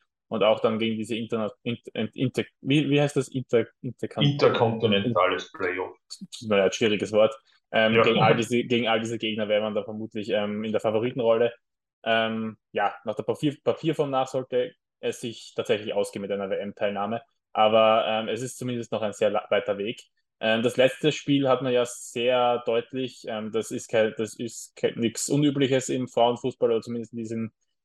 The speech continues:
Speaker 1: in dieser Qualifikation war es nichts, war es ja nichts Üb-, Unübliches, dass, ähm, es einige Kantersiege gab.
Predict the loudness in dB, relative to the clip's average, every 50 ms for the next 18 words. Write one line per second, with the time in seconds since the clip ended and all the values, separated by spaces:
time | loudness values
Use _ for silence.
0 | _ -2 2 2 4 4 4 2 2 2 -2 -2 -4 -2 0 0 0 4 4 2
1 | 2 2 -6 -8 -8 _ -6 0 2 2 2 2 0 -4 -6 -8 -8 -10 -10 -10
2 | _ -6 -4 -2 -2 -2 -4 -6 -4 2 2 2 2 4 2 2 2 0 -8 -8
3 | -4 -2 -2 -2 -2 -2 -2 -2 -2 -4 -10 -16 -18 _ _ _ _ _ _ _
4 | _ -2 0 0 2 0 -2 -4 -6 -4 -4 -4 -4 -4 -8 -10 -10 -12 -12 -10
5 | -4 -2 -2 -2 -2